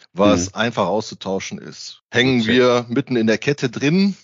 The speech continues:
Speaker 1: es ist nicht einfach, hoher Aufwand, vielleicht auch nicht von heute auf morgen zu lösen, dann ist das Risiko eher gering. Wenn wir da dann gucken, wie viel Geschäft hängt eigentlich in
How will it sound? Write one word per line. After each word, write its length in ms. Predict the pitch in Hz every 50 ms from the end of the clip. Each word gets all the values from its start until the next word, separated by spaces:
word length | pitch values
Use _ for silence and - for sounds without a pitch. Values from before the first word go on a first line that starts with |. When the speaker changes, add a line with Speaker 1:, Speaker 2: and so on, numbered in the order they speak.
| _ _ _ _ -
Speaker 1:
es 140 | 113 107 -
ist 140 | 123 110 -
nicht 240 | 127 143 139 - -
einfach, 500 | 120 131 147 143 - 139 135 127 - -
hoher 240 | 117 117 120 113 98
Aufwand, 500 | 113 131 143 - - 135 127 127 127 -
vielleicht 380 | - - 107 104 104 110 110
auch 160 | - 95 101
nicht 180 | 110 110 107 -
von 140 | - 110 98
heute 220 | 104 110 101 95
auf 140 | 98 - -
morgen 420 | 104 101 101 104 107 107 98 92 - -
zu 160 | - - - 110
lösen, 500 | 104 117 131 139 135 127 139 131 131 127 - - - - - _
dann 140 | - 101 107
ist 140 | 110 - 120
das 140 | 107 -
Risiko 340 | 107 113 110 120 113 - 110
eher 180 | 92 78 95 98
gering. 400 | 95 98 90 90 90 82 78 - _ _ -
Wenn 140 | - 117 104
wir 80 | 113
da 200 | - 226 113 147
dann 160 | 151 143 143 135
gucken, 300 | - 151 143 123 113 95
wie 120 | 147 170
viel 380 | - - - 156 147 143 135 120
Geschäft 600 | 107 120 110 - - 156 160 - - - - -
hängt 260 | 131 143 160 - -
eigentlich 540 | 107 120 123 127 120 117 110 104 - - 113
in 400 | 113 110 101 104 104 98 101